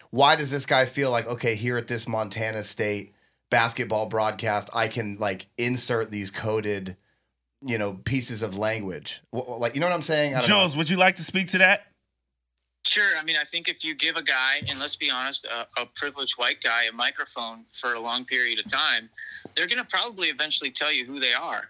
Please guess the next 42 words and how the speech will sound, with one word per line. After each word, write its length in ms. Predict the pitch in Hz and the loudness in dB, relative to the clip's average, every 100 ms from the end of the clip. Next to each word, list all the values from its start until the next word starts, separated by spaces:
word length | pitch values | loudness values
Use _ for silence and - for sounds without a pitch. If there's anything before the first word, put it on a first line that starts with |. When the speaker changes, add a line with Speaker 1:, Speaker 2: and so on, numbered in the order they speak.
| _ | _
Speaker 3:
And 100 | 127 | -4
I 60 | 123 | -2
think 160 | 147 | -2
that's 180 | 139 135 | -2 -4
probably 320 | - 143 147 | -2 -2 -2
what 220 | 123 120 110 | -6 -8 -4
we 180 | 120 | -2
just 380 | 117 123 123 - - | 0 0 0 -4 -6
heard 260 | 135 165 165 | -2 0 0
here: 280 | 117 104 104 | 0 0 0
who 120 | 123 | -6
this 180 | 127 127 | -6 -2
guy 180 | 123 123 117 | 2 2 2
actually 380 | 127 - 135 | 2 0 0
is, 280 | 143 135 101 | 2 0 -2
who 160 | 127 127 | -6 -6
he, 220 | 127 - - | -8 -10 -10
the 80 | 117 | -10
way 180 | 117 135 | -2 -2
he 120 | 131 | -2
thinks 340 | 139 143 160 - | -2 -2 0 -2
about 300 | 110 107 - | -2 -4 -2
things, 340 | 113 107 - | -4 -2 -4
the 160 | 120 113 - - - - | -4 -6 -8 -8 -10 -6
media 400 | 135 147 147 139 | -2 2 0 0
that 120 | 135 | 0
he's 160 | 131 113 | -2 -2
weaned 360 | 123 139 147 | -2 -2 0
on, 300 | 147 151 156 | 0 0 0
that 200 | 127 120 | -4 -4
structures 500 | - - 135 - 143 | -2 -2 -2 -2 -2
permission 540 | 135 131 123 139 151 143 | -4 -6 -2 0 0 -4
for 140 | - | -2
that 180 | 120 117 | -2 -2
kind 180 | - 131 | 0 -2
of 100 | 110 | 0
racism, 600 | 123 131 - 139 139 135 - - - - | -2 0 -2 -2 -4 -6 -14 -20 -14 -6
uh, 80 | 123 | -4
for 160 | 131 | -2
that 240 | 120 127 - | 0 0 0
kind 180 | 131 | -2
of 80 | 123 | -2